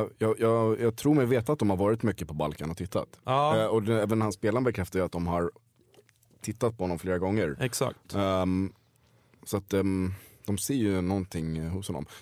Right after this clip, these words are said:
Speaker 1: Jag,
Speaker 2: Mm.
Speaker 1: jag såg, eh, någon, ehm, A I K innebandys ordförande,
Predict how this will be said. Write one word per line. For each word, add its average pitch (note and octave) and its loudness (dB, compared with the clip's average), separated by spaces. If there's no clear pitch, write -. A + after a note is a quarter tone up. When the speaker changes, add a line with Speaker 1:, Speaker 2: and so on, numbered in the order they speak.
Speaker 1:
Jag, - 2
Speaker 2:
Mm. A#2 2
Speaker 1:
jag A#2+ 0
såg, B2+ 2
eh, A#2 4
någon, G#2+ 2
ehm, F#2+ -6
A A2 2
I F2+ -4
K G2 -2
innebandys A2 0
ordförande, G2 -2